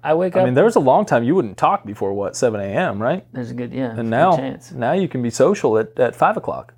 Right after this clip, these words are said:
Speaker 1: Yeah.
Speaker 2: There you go.
Speaker 1: Sort of.
Speaker 2: Progress.
Speaker 1: Sort of. <laughs> I, like, I, I naturally wake up between five and six, even if I don't set an alarm.
Speaker 2: Yeah.
Speaker 1: Uh, so, you know,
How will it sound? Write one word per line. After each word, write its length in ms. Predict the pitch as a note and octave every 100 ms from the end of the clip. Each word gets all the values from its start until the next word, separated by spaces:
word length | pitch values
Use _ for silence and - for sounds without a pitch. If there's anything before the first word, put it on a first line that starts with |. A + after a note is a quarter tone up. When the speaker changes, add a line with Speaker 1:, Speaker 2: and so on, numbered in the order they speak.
| _ -
Speaker 1:
Yeah. 300 | D#3 A2+ G2 _ _ _ _
Speaker 2:
There 100 | A#3
you 60 | A3
go. 120 | C#4+
Speaker 1:
Sort 180 | E3 A2+
of. 260 | G#2 -
Speaker 2:
Progress. 480 | - C4 A#2 - - _ _
Speaker 1:
Sort 200 | G3 C#3
of. 800 | A#2 - F3+ - G#3+ - B3+ B3 -
<laughs> 400 | - B3+ - -
I, 180 | D3 - - _ _ _ -
like, 200 | C#3 C3
I, 680 | D#3+ F#3+ - - D#3+ E3+ D#3
I 60 | -
naturally 500 | C#3+ E3+ D#3+ D3+ C#3+
wake 300 | C3+ C3 B2+
up 200 | C3 A2+
between 480 | A2+ A#2+ A#2 A2+ A2 _ -
five 280 | C3+ B2
and 140 | A2 G#2
six, 440 | C#3 A2+ - - _ _
even 180 | D#3 C#3
if 80 | B2
I 80 |
don't 140 | B2+ A#2
set 160 | - B2+
an 80 |
alarm. 420 | A2 G#2+ G#2+ G2 G2
Speaker 2:
Yeah. 220 | - - G1+ - _ _ _ -
Speaker 1:
Uh, 260 | A2+ G#2+
so, 440 | G2+ - A2+ G#2 A#2 _ _ _ _ _ - - -
you 80 | A2+
know, 200 | G#2